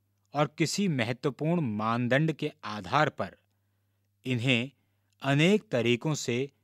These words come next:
वर्गीकृत किया जा सकता है। हम विभिन्न प्रकार की आर्थिक गतिविधियों से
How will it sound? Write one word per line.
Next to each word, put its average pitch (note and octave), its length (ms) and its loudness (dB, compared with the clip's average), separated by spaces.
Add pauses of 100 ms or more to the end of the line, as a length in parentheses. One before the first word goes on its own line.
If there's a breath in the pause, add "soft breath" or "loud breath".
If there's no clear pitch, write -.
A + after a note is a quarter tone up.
(180)
वर्गीकृत C3+ 720 2
किया A2 340 -2
जा G#2 180 -2
सकता - 380 -6
है। F2 220 -12 (580)
हम F3 300 2 (420)
विभिन्न B2 500 4
प्रकार C3 520 4
की C#3 300 -2 (160)
आर्थिक A2+ 540 -2 (100)
गतिविधियों A2 640 -2
से G#2+ 220 -4